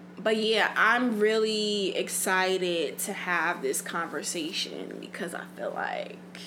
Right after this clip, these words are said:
you know, you know, um, She's Gotta Have It has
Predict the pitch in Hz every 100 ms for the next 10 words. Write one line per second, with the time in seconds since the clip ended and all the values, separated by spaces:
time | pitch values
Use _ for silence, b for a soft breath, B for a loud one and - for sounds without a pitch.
0 | - - - 190 175 135 - - - B
1 | B B B B B B - - - -
2 | - - - - 220 233 202 185 185 185
3 | - 185 180 170 - 247 202 185 180 202
4 | 202 196 185 202 175